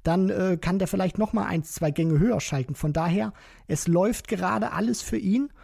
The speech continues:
Und, äh, was dann nach der Weltmeisterschaft kommt, das ist alles Zukunftsmusik. Jetzt geht's erstmal um dieses Turnier. Und bei diesem Turnier, muss man sagen,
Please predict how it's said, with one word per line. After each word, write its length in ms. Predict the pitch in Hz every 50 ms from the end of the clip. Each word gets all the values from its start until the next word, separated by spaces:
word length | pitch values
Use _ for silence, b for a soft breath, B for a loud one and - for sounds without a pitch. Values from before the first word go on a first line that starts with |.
| B B B B B B
Und, 300 | 180 185 185 185 156 - -
äh, 220 | - 170 175 175 165
was 680 | 160 156 170 165 175 190 180 170 160 165 185 - -
dann 140 | 190 165 156
nach 200 | 160 196 233 -
der 200 | - 233 180 175
Weltmeisterschaft 760 | 175 170 156 156 151 147 - - 151 - - 147 - -
kommt, 300 | - - 156 151 131 -
das 100 | 135 123
ist 140 | 147 151 -
alles 320 | - 175 220 247 - - -
Zukunftsmusik. 960 | - 240 226 - 254 240 208 - - - - 220 220 180 175 214 214 185 -
Jetzt 200 | 190 185 - -
geht's 200 | - 208 196 -
erstmal 340 | 220 196 - - 202 196 180
um 60 | 160
dieses 280 | 156 185 175 175 -
Turnier. 440 | - - - 165 185 233 247 220 165
Und 160 | - 160 143
bei 100 | - 160
diesem 260 | 147 143 170 160 170 156
Turnier, 360 | - 151 147 160 185 214 233
muss 240 | 226 233 220 - -
man 160 | 220 202 190
sagen, 360 | 170 185 180 190 202 214 202